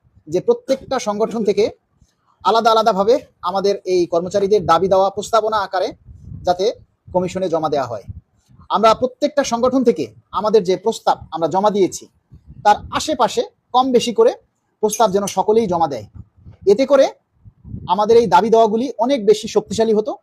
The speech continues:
অনেক বেশি জোরালো হতো এবং সরকারের প্রতি একটা চাপ সৃষ্টি হতো যে সকল সংগঠন মিলে যে চাওয়াটা চাচ্ছে, যে দাবিগুলি দিচ্ছে বা যে প্রস্তাবনা আক-, দিচ্ছে, সেগুলি তাহলে বাস্তবায়ন করতে হবে। কিন্তু দেখুন, পে কমিশন গঠন হয়েছে, আহ,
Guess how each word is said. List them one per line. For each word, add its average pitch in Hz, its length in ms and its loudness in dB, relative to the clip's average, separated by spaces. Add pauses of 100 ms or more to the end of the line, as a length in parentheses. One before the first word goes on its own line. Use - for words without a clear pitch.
(480)
অনেক 247 280 0
বেশি 208 240 2
জোরালো 170 280 0
হতো 117 220 -16 (380)
এবং 214 200 0
সরকারের 220 420 0
প্রতি 208 180 -4
একটা 185 180 -4
চাপ 208 240 -2
সৃষ্টি 190 300 -8
হতো 175 180 -4
যে 156 100 -6
সকল 226 320 0
সংগঠন 214 420 -4
মিলে 208 300 0 (540)
যে 196 360 4
চাওয়াটা 190 340 4
চাচ্ছে, 147 440 -4
যে 151 100 -4
দাবিগুলি 196 440 0
দিচ্ছে 202 320 -2
বা 175 120 0
যে 170 120 -6
প্রস্তাবনা 214 440 -4
আক-, 196 360 -6
দিচ্ছে, 147 360 -6 (760)
সেগুলি 214 320 2
তাহলে 208 220 0
বাস্তবায়ন 175 400 -2
করতে 160 220 -8
হবে। 127 200 -12 (720)
কিন্তু 220 160 0
দেখুন, 233 320 2 (1000)
পে 208 100 6
কমিশন 233 400 0
গঠন 190 240 2
হয়েছে, 226 400 2 (720)
আহ, 147 560 -2